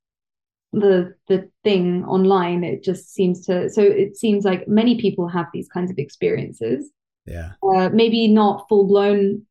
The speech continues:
Speaker 1: uh, spiritual awakening experiences necessarily, but, uh, you know, spiritual experiences of varying sorts, uh, which
Speaker 2: Mm.
Speaker 1: also deserve to be addressed and talked about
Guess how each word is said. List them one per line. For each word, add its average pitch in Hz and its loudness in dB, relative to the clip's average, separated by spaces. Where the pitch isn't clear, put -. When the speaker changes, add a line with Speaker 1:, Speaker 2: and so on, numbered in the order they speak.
Speaker 1:
uh, 180 -2
spiritual 202 2
awakening 254 2
experiences 269 -6
necessarily, 240 -2
but, 196 0
uh, 185 -2
you 240 4
know, 202 4
spiritual 202 4
experiences 190 0
of 180 0
varying 175 0
sorts, - -6
uh, 196 2
which 190 2
Speaker 2:
Mm. - -10
Speaker 1:
also 214 2
deserve 185 0
to - -8
be 185 4
addressed 190 0
and 180 0
talked 208 -4
about 226 -4